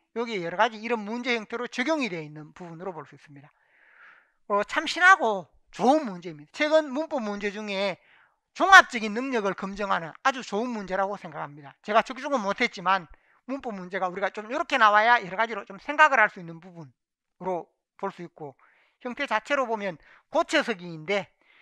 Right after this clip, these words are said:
단순하게 고쳐서기라고 할 때 무어 고치기, 무어 고치기가 아니고, 여기에 하나하나에 보면 기억 부분에서는 중복되는 내용, 니은에서는 문장에서 문장 구조의 고쳐서기, 디귿에서는 단어 의미에 맞게 고쳐서기,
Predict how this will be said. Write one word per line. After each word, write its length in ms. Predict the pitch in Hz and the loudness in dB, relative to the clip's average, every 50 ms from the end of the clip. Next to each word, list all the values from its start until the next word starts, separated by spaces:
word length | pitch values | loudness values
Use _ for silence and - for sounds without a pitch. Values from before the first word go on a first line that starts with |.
| _ _ _ | _ _ _
단순하게 580 | - 180 175 180 - 247 277 320 339 302 294 | -4 -4 -4 -4 -2 2 4 4 4 4 2
고쳐서기라고 720 | - 302 302 - 311 285 214 233 220 220 220 220 208 202 208 | 0 -2 -2 -2 -2 -2 -2 -2 -2 2 4 6 6 8 6
할 160 | 202 196 190 | 4 4 2
때 120 | 220 208 | -2 -6
무어 260 | 202 226 294 302 277 | -4 0 4 4 4
고치기, 440 | 247 233 226 - - 233 190 214 220 | 4 4 0 -2 -4 -10 -10 -10 -10
무어 240 | 208 220 247 262 254 | -6 0 2 2 2
고치기가 480 | - - 214 - - 190 175 185 196 185 | 2 0 -6 -8 -10 -14 -8 -4 -4 -4
아니고, 260 | 170 196 190 196 196 | -4 -6 -8 -8 -6
여기에 260 | 254 302 254 294 269 | -6 -6 -2 0 0
하나하나에 600 | 254 202 240 247 269 269 277 285 311 330 320 269 | 2 2 2 4 4 4 6 8 8 8 8 6
보면 320 | 214 240 214 196 196 180 156 - _ - - _ _ _ _ | 4 0 -4 -4 -6 -8 -8 -12 _ -20 -20 _ _ _ _
기억 460 | - - - 320 359 339 294 - - | -14 -6 -2 2 2 4 2 2 0
부분에서는 680 | - 233 196 202 208 196 185 - - 196 190 208 196 175 - | -6 -12 -10 -6 -4 -4 -4 -4 -4 -2 -2 -2 -2 -4 -6
중복되는 640 | - - 320 330 294 294 - - - 214 196 190 180 | -8 -8 -6 -6 -4 -6 -6 -4 -6 -6 -6 -6 -8
내용, 340 | 160 156 156 165 180 175 147 - - _ _ _ _ _ _ - | -10 -10 -8 -8 -8 -8 -8 -12 -18 _ _ _ _ _ _ -10
니은에서는 800 | 269 339 339 339 320 302 285 269 254 - 294 294 294 311 339 302 - - - _ _ | -6 0 4 4 6 6 4 2 2 0 2 2 2 2 2 -2 -12 -20 -20 _ _
문장에서 580 | 196 190 196 196 277 294 302 294 247 - 220 | -12 -10 -4 0 0 0 2 0 -2 -4 -4
문장 380 | 190 175 180 185 196 220 226 233 | -6 -8 -8 0 2 2 2 2
구조의 360 | 202 233 240 320 330 320 269 | 0 -2 2 2 2 2 2
고쳐서기, 600 | - 214 - - 202 165 - 160 - - 143 - _ _ _ _ _ _ _ _ | 0 -4 -8 -8 -10 -12 -14 -16 -20 -20 -20 -20 _ _ _ _ _ _ _ _
디귿에서는 800 | - 330 330 370 311 247 262 269 233 247 254 262 277 302 339 269 - _ _ _ | -6 0 4 4 4 6 4 2 2 2 2 2 2 0 0 -4 -12 _ _ _
단어 520 | - 170 202 240 262 294 330 311 285 302 | 6 10 12 12 12 10 8 4 2 0
의미에 240 | 302 302 302 302 277 | 0 0 0 0 2
맞게 260 | 233 208 202 - 202 | 2 2 2 2 -4
고쳐서기, 400 | - 190 185 - 165 - 156 139 | -12 -12 -14 -14 -16 -18 -20 -20